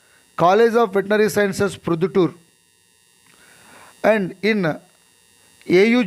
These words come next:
zone, there is one veterinary college is there, that is ఎన్టీఆర్ College of Veterinary Sciences,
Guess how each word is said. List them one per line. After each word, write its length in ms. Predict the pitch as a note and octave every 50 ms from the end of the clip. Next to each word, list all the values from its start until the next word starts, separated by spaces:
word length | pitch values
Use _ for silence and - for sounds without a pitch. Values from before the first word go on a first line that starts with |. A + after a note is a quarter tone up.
| E3+
zone, 280 | A3+ A3 G#3 G3+ G#3+ A3 A3+ - - _ _ _ _ _ _ _ _ _ _ _ _ _ _ _ _ _ _ _ _ _ -
there 160 | D3 F#3+ G#3
is 80 | A3 F#3 E3+ G#3+
one 100 | A3 G#3+ G3+
veterinary 400 | G3+ E3 E3 G#3+ A3+ A3+ A#3 A3+ -
college 260 | A3+ A3 A3 G#3+ F#3 G3 G#3
is 80 | G3 E3 G3+
there, 200 | A3 A3+ A#3 - - - _ _ _ _ _ _ _ _ _ _ _ _ _ _ _ _ _ _ -
that 160 | D#3+ F#3 F3+ G3+
is 80 | G3 E3 E3+ D#3+ F3
ఎన్టీఆర్ 460 | F3+ F3+ E3 A#3 A#3 A3+ A#3 A#3 A#3+ A#3 -
College 280 | G3 G3 G#3 G#3 F#3+ G#3 G#3+
of 40 | G3+ -
Veterinary 360 | - F3+ F3 F#3+ G3 F#3 G3 F#3 G3
Sciences, 440 | G3 F#3+ F#3 F#3 G3 F#3 E3+ D#3